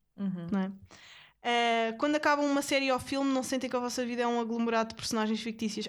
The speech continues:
Speaker 2: Ah, e vocês têm zero personalidade. Sansi, eu sinto uma cena que é: se eu, eh, estou muito tempo a ver uma série, eu, eh, eu começo a adotar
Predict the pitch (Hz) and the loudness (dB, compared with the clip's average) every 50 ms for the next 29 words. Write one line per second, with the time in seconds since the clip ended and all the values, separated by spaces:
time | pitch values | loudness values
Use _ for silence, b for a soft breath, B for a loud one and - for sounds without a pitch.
0 | - - 285 294 294 311 311 302 302 294 285 277 - - 277 277 247 254 247 - | 0 2 2 4 6 6 6 4 4 2 0 -4 -2 0 0 2 2 2 2 2
1 | 269 - 262 254 247 233 233 226 226 - - 254 233 226 214 202 202 202 - 233 | 2 2 2 2 2 2 2 0 0 -2 0 0 2 4 4 2 2 2 2 2
2 | 220 202 - 208 196 - 220 220 - 240 220 233 233 226 - 220 202 196 190 - | 2 2 0 0 0 2 2 2 2 2 2 2 2 2 2 2 2 2 0 2
3 | - 196 185 180 b b b b b b b b b b b b b b b b | 2 2 2 2 b b b b b b b b b b b b b b b b
4 | - - - - - - 262 285 311 311 294 262 233 214 202 - - _ _ _ | 2 4 6 6 6 6 6 6 8 8 8 6 6 4 0 -2 -8 _ _ _
5 | - - - _ _ _ _ _ _ _ _ _ _ - 233 233 233 226 226 220 | -20 -20 -20 _ _ _ _ _ _ _ _ _ _ 2 4 6 6 6 6 6
6 | 220 214 214 214 208 - - - 277 285 262 277 285 269 - 302 269 254 254 247 | 6 6 4 4 0 0 2 4 6 6 8 6 6 6 4 4 4 4 4 4
7 | 262 254 254 247 - 240 220 214 254 262 - - _ _ _ - 233 233 233 233 | 6 6 6 4 4 4 2 2 2 -2 -4 -8 _ _ _ 2 4 4 6 4
8 | 226 - _ - 220 220 220 214 208 208 - _ _ _ _ _ _ _ B B | 2 0 _ 0 2 2 2 2 -2 -6 -10 _ _ _ _ _ _ _ B B
9 | B B B B B - 247 - - 262 254 247 - - - 254 240 - - 226 | B B B B B -2 0 2 4 4 4 4 4 2 4 2 2 2 4 4
10 | 220 220 226 214 226 226 226 226 233 214 208 214 233 | 6 6 6 6 6 4 6 6 6 6 6 6 4